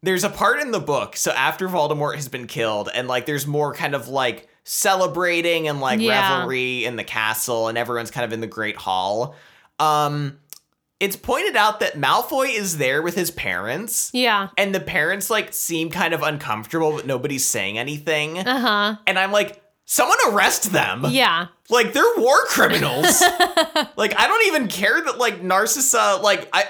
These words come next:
Speaker 1: I don't know, maybe be nicer to her, but, like,
Speaker 2: Yeah.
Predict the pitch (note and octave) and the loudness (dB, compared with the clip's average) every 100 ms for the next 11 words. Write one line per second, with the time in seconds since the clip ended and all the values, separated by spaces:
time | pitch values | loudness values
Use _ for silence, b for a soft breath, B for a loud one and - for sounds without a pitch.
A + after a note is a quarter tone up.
0 | D#3+ G#3+ B3+ F3+ F#3+ F3+ F#3+ A#3 G3 G#3 | 2 2 4 4 2 2 0 0 -2 0
1 | E3 F#3+ - A#3+ D3+ D#3 F#3+ G3 E3+ F3 | 0 0 0 0 -2 2 2 2 0 0
2 | F#3 E3+ E3+ A3+ A3 A3 G#3+ F#3+ F#3+ | 2 2 2 -2 -2 2 2 4 2